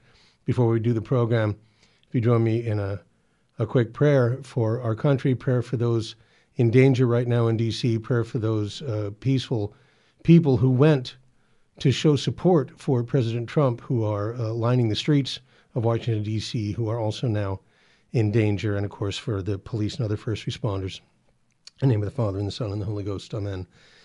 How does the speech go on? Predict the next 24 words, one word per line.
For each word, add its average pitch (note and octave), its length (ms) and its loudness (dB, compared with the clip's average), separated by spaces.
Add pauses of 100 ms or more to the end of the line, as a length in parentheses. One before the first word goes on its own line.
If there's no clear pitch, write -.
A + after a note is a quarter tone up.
(280)
Hail C3 240 6
Mary, B2+ 300 6
full B2+ 180 2
of A2+ 140 0
grace, B2 400 2
the B2 80 -2
Lord A#2 240 0
is G#2+ 120 -4
with B2+ 200 -2
thee. B2 240 0
Blessed A#2 400 -2
art A2 180 -2
thou A2 200 -2
amongst G#2+ 380 -4
women, A#2 280 0
and G#2+ 160 -4
blessed A#2 340 -4
is A2+ 200 -4
the G#2+ 60 -6
fruit C3 360 -4
of G#2+ 120 -6
thy A#2 220 -2
womb, A2 320 -2
Jesus. G#2 560 -6